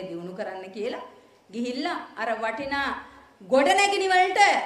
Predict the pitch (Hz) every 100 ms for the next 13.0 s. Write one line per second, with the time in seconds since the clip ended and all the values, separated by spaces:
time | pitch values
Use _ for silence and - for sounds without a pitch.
0 | - - 233 320 415 440 359 320 311 311
1 | 277 294 494 330 311 220 - - - -
2 | _ _ _ _ _ _ _ _ _ _
3 | _ _ _ _ - 349 427 480 415 381
4 | 359 440 427 440 440 392 403 330 - -
5 | - - - _ _ _ _ _ _ _
6 | _ _ _ _ _ _ _ _ _ _
7 | _ - 269 294 302 302 339 294 349 359
8 | 339 311 311 285 311 294 302 359 - 359
9 | 330 311 285 302 415 370 359 320 311 302
10 | 302 339 349 339 285 247 - - _ _
11 | _ _ _ _ _ _ _ 262 330 440
12 | - 392 392 359 359 359 339 403 415